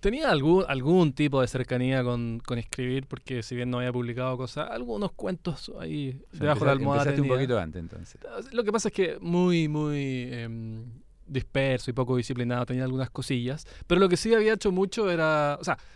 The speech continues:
Speaker 1: tenía mucha costumbre de, eh, reportes, informes.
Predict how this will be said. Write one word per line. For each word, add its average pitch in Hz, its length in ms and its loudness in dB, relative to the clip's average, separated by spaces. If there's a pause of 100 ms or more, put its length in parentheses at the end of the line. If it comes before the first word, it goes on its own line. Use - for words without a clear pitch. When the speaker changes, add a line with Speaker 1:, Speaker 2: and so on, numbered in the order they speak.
Speaker 1:
tenía 147 220 -4
mucha 160 180 -6
costumbre 143 520 -2
de, 135 300 2 (340)
eh, 117 380 -10 (120)
reportes, 131 640 -2
informes. 131 680 -2